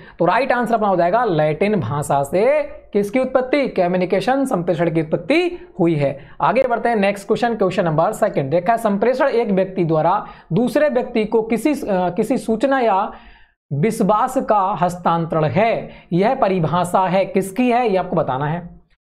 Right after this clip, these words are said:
संप्रेषण एक व्यक्ति द्वारा दूसरे व्यक्ति को किसी सूचना या विश्वास का हस्तांतरण है, यह जो परिभाषा दे रखी है ये किसने दी है, आपको बताना है। लुइस ए एलन ने, चार्ल्स, चार्ल्स ई रेडल्फ ने,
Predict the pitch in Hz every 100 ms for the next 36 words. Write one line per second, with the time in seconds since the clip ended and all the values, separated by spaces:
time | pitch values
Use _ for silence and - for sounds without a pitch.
0 | - 190 190 214 240 233 208 175 175 170
1 | 147 147 160 135 - - 151 220 220 277
2 | 226 220 - 160 202 220 220 214 269 -
3 | 214 190 185 156 147 170 247 - - 160
4 | 190 196 185 208 269 269 214 202 165 160
5 | 175 156 151 151 143 214 196 196 - -
6 | - 185 233 285 277 202 185 156 170 190
7 | 269 240 220 220 220 226 190 170 190 156
8 | 165 175 - 165 127 123 127 127 170 -
9 | - - - 170 262 285 - 247 254 -
10 | 143 143 147 175 247 - - _ - 196
11 | 208 262 262 285 - _ _ - 180 196
12 | 208 240 - 262 208 233 - - _ -
13 | 165 208 220 254 262 254